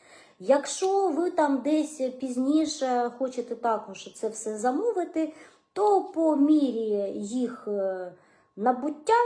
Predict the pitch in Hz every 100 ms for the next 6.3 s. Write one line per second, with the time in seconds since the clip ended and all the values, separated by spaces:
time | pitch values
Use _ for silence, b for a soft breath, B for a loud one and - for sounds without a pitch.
0 | 466 - - _ _ _ _ _ _ _
1 | - 320 330 311 311 294 294 277 277 247
2 | 381 427 285 302 302 - 185 240 262 262
3 | 254 233 233 226 220 202 208 226 - 208
4 | 208 196 196 B B B B _ _ _
5 | _ _ _ _ _ - 247 247 240 214
6 | 175 165